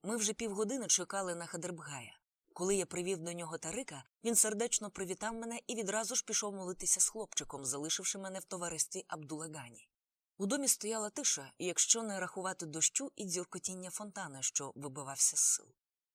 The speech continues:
Ми мовчки дивилися один на одного. Чи хотів я знати, чому він любить Хадербгая?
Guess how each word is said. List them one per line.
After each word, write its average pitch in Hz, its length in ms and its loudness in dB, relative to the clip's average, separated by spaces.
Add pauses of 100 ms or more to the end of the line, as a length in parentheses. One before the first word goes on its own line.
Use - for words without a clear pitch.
(160)
Ми 262 120 6
мовчки 277 440 2
дивилися 214 500 8
один 208 340 2
на 220 100 0
одного. 135 560 -6 (300)
Чи - 160 6
хотів 269 340 4
я 226 160 4
знати, 214 380 2
чому 208 300 2
він 208 200 -2 (120)
любить 190 320 -2
Хадербгая? 160 720 -4